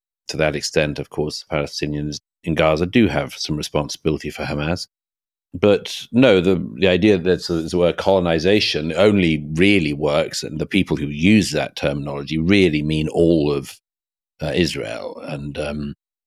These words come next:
if you believe that all of Israel is colonized by these, um,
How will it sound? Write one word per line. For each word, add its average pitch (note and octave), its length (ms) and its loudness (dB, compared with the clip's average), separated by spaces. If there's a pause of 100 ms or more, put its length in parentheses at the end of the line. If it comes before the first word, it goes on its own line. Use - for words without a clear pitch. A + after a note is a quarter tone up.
(340)
if C#3+ 160 2
you B2+ 80 6
believe A2+ 420 6
that F#2+ 120 2
all A2 220 4
of F#2 80 4
Israel F#2 320 4
is E2 100 0
colonized E2+ 720 0
by E2 280 2
these, D#2 420 0
um, D2+ 500 -4